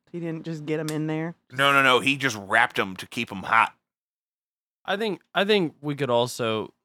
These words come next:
Speaker 3: I think engineers could also, 'cause they pack so much into the engineering degree, I think
Speaker 1: Mm-hmm.
Speaker 3: they could also do a pretty good job at teaching, teaching people a trade.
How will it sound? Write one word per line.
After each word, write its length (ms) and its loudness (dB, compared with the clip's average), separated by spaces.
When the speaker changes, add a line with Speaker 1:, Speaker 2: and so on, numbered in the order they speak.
Speaker 3:
I 120 2
think 180 2
engineers 640 0
could 140 -2
also, 260 0
'cause 180 -2
they 140 2
pack 340 2
so 200 2
much 280 4
into 140 2
the 100 4
engineering 460 4
degree, 440 2
I 40 -2
think 140 -2
Speaker 1:
Mm-hmm. 220 6
Speaker 3:
they 80 6
could 120 4
also 240 4
do 220 4
a 60 2
pretty 200 2
good 200 0
job 300 2
at 140 0
teaching, 380 0
teaching 440 0
people 360 4
a 80 0
trade. 400 4